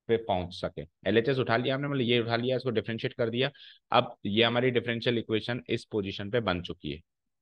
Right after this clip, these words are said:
ये हमारी डिफरेंशियल इक्वेशन बन चुकी है, पर हमको तो साहब इसी फॉर्म में कन्वर्ट करना है, ठीक है। तो कन्वर्ट करना है तो हम क्या करेंगे, हम इसको और इसको मैच करेंगे और देखेंगे क्या डिफरेंस है अभी। तो y डैश इधर भी है, y डैश इधर, लेकिन y डैश के साथ x है,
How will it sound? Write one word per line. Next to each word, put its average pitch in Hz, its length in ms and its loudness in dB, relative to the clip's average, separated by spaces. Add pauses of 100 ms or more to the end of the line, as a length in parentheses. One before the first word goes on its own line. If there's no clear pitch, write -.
ये 95 80 -4
हमारी 113 200 2
डिफरेंशियल 131 420 -2
इक्वेशन 104 300 -6
बन 80 120 -6
चुकी - 300 -16
है, 87 60 -16 (140)
पर 151 220 4 (360)
हमको 90 260 -6
तो 101 80 -4
साहब 104 200 -2
इसी 101 180 -2
फॉर्म 107 180 -6
में 104 140 -6
कन्वर्ट 85 260 -8
करना 110 220 -10
है, 113 60 -12 (460)
ठीक 147 160 -4
है। 117 60 0 (380)
तो 113 80 2
कन्वर्ट 113 360 2
करना 110 200 4
है 107 60 4
तो 117 60 0
हम 110 80 0
क्या 110 140 4
करेंगे, 110 440 -2
हम 117 180 -2 (100)
इसको - 260 -2
और 117 80 6
इसको - 180 -6
मैच 92 280 -2
करेंगे 71 320 -8 (320)
और 120 160 6
देखेंगे 135 360 4
क्या 135 160 6
डिफरेंस 113 500 0
है 87 80 -2
अभी। 78 180 -4 (300)
तो 104 100 2
y 95 180 4
डैश 113 200 2
इधर 117 200 0
भी 123 120 0
है, 131 80 -2 (460)
y 90 140 0
डैश 80 160 -2
इधर, - 260 -10
लेकिन 95 180 0
y 98 160 2
डैश 95 120 -4
के 110 100 -4
साथ - 260 -2
x - 200 -14
है, 117 80 -8